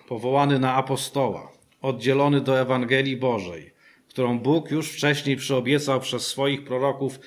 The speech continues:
w Pismach Świętych, o swoim Synu, pochodzącym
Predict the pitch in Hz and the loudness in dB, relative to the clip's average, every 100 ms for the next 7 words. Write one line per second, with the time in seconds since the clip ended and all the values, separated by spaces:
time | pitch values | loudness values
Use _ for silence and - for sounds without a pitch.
0 | - _ - 151 147 139 - 139 131 107 | -20 _ -8 -6 -4 -6 -6 -4 -2 -2
1 | - 82 - _ _ - 127 147 165 165 | -6 -14 -18 _ _ -10 -6 -2 -2 -2
2 | - 165 101 78 - _ - _ - 120 | -2 0 0 -4 -16 _ -20 _ -10 -2
3 | 135 123 156 147 143 143 | 0 2 0 0 0 0